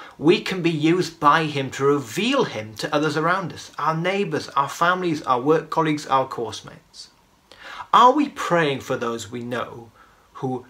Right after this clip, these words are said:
don't have a relationship with Jesus? Are, and in our prayers, are we asking for God to give us opportunities? And for when those opportunities come, to have courage to speak and to share. Uh, as Francis Chan says in his great book, Multiply,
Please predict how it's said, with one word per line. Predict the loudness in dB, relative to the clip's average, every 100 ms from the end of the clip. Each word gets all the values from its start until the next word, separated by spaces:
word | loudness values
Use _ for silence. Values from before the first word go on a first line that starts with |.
| _
don't | 2 2 0
have | -2 0
a | 2
relationship | 0 -2 -6 -16 -16 -18
with | -18
Jesus? | -18 -18 _ _ _ _ _ _ _ _ _ _ _
Are, | 8 10 8 2 -16 -12 -4
and | -2 -2 0
in | 4
our | 2
prayers, | 2 4 6 6 4
are | 0
we | 2
asking | 0 -2 -8 -6 -6
for | -4
God | 0 0 0
to | -2
give | 0 0
us | -2
opportunities? | -4 -6 -8 -6 -4 -4 -8 -14 -20 -20 -18 -2
And | 0
for | 6 8
when | 8
those | 6 4
opportunities | 4 2 2 2 2 -4 -6
come, | -4 0 0 0 -10 -10 -12
to | -6
have | -4 -4
courage | -2 2 6 6 2
to | -6
speak | -6 -6 -6 -6 -8 -10
and | -10 -8
to | -8
share. | -8 -4 -4 -6 -10 -20 _ _ _ -20 -20 -10 0
Uh, | 2
as | 2
Francis | 6 6 6 -6
Chan | 4 4 4
says | 2 0 0
in | -4 -6
his | -6 -6
great | 2 2 2
book, | -2 -4 -4
Multiply, | -2 -2 -4 -6 -4 -4